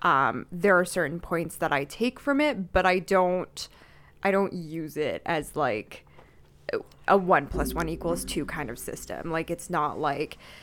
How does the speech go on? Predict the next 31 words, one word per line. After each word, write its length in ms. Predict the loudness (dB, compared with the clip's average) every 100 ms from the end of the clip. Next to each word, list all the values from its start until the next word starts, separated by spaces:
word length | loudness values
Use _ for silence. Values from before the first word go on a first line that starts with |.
| -20 -12 -14 -2 2
an 160 | 4
all 320 | 6 8 8 4
or 100 | 2
nothing 640 | -2 -2 0 2 2 -2 -6
type 300 | -2 0 2
thing, 320 | 2 4 4 4
and 220 | 4 4
I 120 | 4
definitely 540 | 2 0 -2 -4 -4
still 360 | -6 -2 0 0
use 200 | 0 -2
my 140 | -2
brain 480 | 0 0 0 0 -4
to 120 | -8
think 540 | -6 -4 -2 -4 -10 -16 -20 -20 -2
about 500 | 2 4 4 2 -2
decisions 840 | -2 2 0 2 -2 -2 -6 -8 -12 -20 -20 -20
first 680 | -6 2 4 4 0 -8 -4
before 320 | -4 0 0
making 360 | 0 -2 -4 0
them 360 | 2 2 0 -4 -8 -20 -2
all 140 | 0 0
gung-ho 520 | 0 -2 -2 -4 -2
just 240 | -4 -10
based 260 | -10 -10 -8
off 300 | -10 -10 -6
of 140 | -4 -2
astrology. 760 | -6 -4 -2 0 0 0 0 -2
So 560 | 0 0 0 -4 -8 -12 -20 -20 -20 -20 -18 -18 -20 -20 _
I'm 180 | 2 2
gonna, 340 | 0 0 0